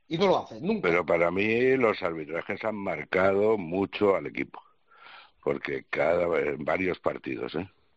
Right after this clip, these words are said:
Speaker 2: Y eso también nos ha llevado a, a una situación muy diferente.
Speaker 1: Y te,
Speaker 2: Yo
Speaker 1: y te
Speaker 2: entiendo
Speaker 1: pregunto,
Speaker 2: eso.
Speaker 1: Jorge,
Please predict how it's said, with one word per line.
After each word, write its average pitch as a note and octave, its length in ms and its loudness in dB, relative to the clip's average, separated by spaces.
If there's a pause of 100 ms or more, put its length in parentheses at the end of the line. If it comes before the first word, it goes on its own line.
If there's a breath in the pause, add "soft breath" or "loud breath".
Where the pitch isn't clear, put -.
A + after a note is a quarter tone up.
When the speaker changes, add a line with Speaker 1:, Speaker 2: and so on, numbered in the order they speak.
(440 loud breath)
Speaker 2:
Y D2+ 200 0
eso D#2+ 240 -2
también F2 340 0
nos F2 200 -2
ha E2 60 -4
llevado D#2+ 840 0
a, B1 360 -2 (140)
a C#2 60 -6
una C#2+ 180 -4
situación D2+ 800 -4
muy D#2 160 -2
diferente. A1+ 500 -8 (580 loud breath)
Speaker 1:
Y D#3 120 -2
te, E3+ 240 -6
Speaker 2:
Yo D3 160 -4
Speaker 1:
y E3 120 4
te G3+ 60 4
Speaker 2:
entiendo F#3+ 40 4
Speaker 1:
pregunto, F#3+ 340 6
Speaker 2:
eso. - 100 0
Speaker 1:
Jorge, F3+ 320 2